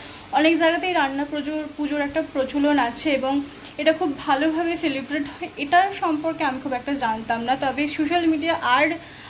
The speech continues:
আমার বন্ধু তুষার, ওর মাধ্যমে এই রান্না পুজোর যে এত সুন্দর একটা রিচুয়াল হয় সেটা সম্পর্কে জেনেছি।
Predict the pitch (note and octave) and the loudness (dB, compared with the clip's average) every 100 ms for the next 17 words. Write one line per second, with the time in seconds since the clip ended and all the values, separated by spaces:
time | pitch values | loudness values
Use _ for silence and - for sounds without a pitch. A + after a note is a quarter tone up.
0 | - A3+ B3 B3 A#3+ A#3+ C4 C4+ C4 D#4+ | -8 -4 -2 -2 -4 -6 -6 -6 -2 4
1 | D#4 - - - - - C#4+ E4 E4+ D#4 | 4 4 -4 -18 -14 -2 0 2 4 4
2 | C4 A#3+ D4+ D#4+ C#4 C4 A#3+ C#4 C#4+ D4+ | 2 0 2 2 2 0 0 -4 -4 -4
3 | D4+ D#4+ - F#4 - - G4 G#4 A#4 A4 | -4 -4 -6 -8 -6 -6 -2 2 4 4
4 | A4 F4+ D#4 D4 F4 F#4 F#4 D4+ C4 D4 | 2 2 2 0 -4 -2 -2 2 2 0
5 | D4+ C#4 C#4+ C#4+ B3 B3+ - D4 C4 A#3 | -4 -4 0 0 -2 -4 -4 -4 -2 -4
6 | B3 - | -4 -2